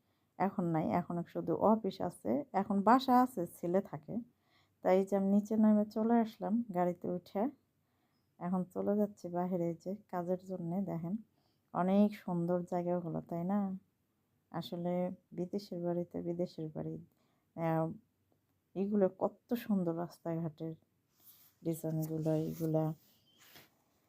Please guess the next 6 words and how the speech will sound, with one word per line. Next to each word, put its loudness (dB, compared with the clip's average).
তা 8
আমি 8
যাচ্ছি, 6
জানি 8
না 6
ভাগ্যে -2